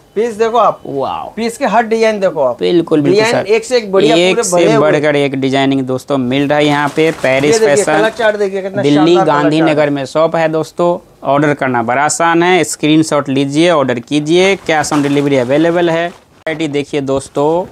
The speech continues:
Speaker 2: ये
Speaker 1: चलिए
Speaker 2: देखिए
Speaker 1: सर, दिखाता हूँ
Speaker 2: चीज।
Speaker 1: मैं आपको, बहुत ही शानदार बढ़िया piece, पूरा all over piece आएगा, जॉर्जेट fabric के अंदर आएगा।
Speaker 2: जी, जी।
Speaker 1: आपको और भी fabric चाहिए तो आपको इसमें मिलेंगे।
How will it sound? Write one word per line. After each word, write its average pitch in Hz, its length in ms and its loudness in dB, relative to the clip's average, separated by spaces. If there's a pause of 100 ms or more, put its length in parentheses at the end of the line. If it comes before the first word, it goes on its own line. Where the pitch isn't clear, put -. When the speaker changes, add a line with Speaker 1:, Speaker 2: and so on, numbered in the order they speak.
(640)
Speaker 2:
ये 135 120 4
Speaker 1:
चलिए 226 100 4
Speaker 2:
देखिए 214 220 2
Speaker 1:
सर, 160 80 -2
दिखाता 226 400 0
हूँ 269 80 2
Speaker 2:
चीज। 269 40 -4
Speaker 1:
मैं 254 80 -2
आपको, 262 380 0 (280)
बहुत 170 260 -6
ही 269 60 -4
शानदार 220 500 2
बढ़िया 185 280 2
piece, 226 220 -4
पूरा 208 340 -4
all 175 160 2
over 208 220 0
piece 226 280 -10
आएगा, 208 260 0 (220)
जॉर्जेट 185 520 0
fabric 156 380 -2
के 220 80 0
अंदर 220 260 0
आएगा। 220 320 0 (140)
Speaker 2:
जी, 147 200 2
जी। 180 200 4
Speaker 1:
आपको 214 360 0
और 202 240 2
भी 233 120 -8
fabric 202 420 -4
चाहिए 220 220 0
तो 220 120 -2
आपको 214 260 0
इसमें 214 220 -2
मिलेंगे। 190 520 0